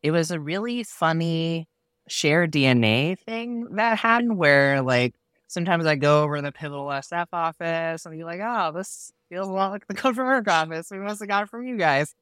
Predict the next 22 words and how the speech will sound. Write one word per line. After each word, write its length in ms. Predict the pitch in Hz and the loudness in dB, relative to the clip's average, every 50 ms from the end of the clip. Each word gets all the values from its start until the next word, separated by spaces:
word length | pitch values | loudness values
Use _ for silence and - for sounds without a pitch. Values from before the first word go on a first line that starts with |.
| _ _ | _ _
And 220 | - 175 185 190 185 | -4 -2 0 2 4
then, 380 | 185 185 180 180 180 180 175 | 4 4 4 2 0 -2 -4
uh, 180 | 143 151 156 151 - | -2 -2 -2 -2 -2
and 100 | 175 180 | -4 -6
then 80 | 180 190 | -6 -4
sometimes 400 | - 220 202 214 196 190 180 185 | -6 -6 -4 -4 -4 -6 -6 -4
Rob 500 | 202 202 208 208 202 202 202 202 196 185 | 0 2 4 4 6 6 4 4 2 -2
and, 120 | 185 180 | -8 -10
like, 120 | 180 170 | -8 -6
other 220 | 175 190 196 202 196 | -6 -6 -6 -8 -12
people 240 | 208 220 202 202 196 | -14 -16 -14 -14 -14
would 100 | 180 165 | -14 -14
come 200 | 190 170 165 156 | -14 -16 -14 -16
do 100 | 156 156 | -18 -10
talks 560 | - 208 202 202 196 202 196 202 - - - | -6 -2 0 0 2 2 0 -2 -4 -8 -12
at 140 | 156 143 - | -12 -10 -10
Code 120 | - 151 | -14 -12
for 60 | 165 | -12
America, 600 | 180 208 233 233 233 214 - 226 214 202 202 202 175 | -10 -8 -6 -6 -6 -6 -4 -4 -2 -2 -2 -2 -2
or 160 | 147 156 151 | -4 -4 -6
Jen 360 | 143 - 185 180 180 185 180 | -6 -6 -4 -2 -2 -2 -2
and 240 | 170 160 160 160 160 | -4 -8 -10 -12 -16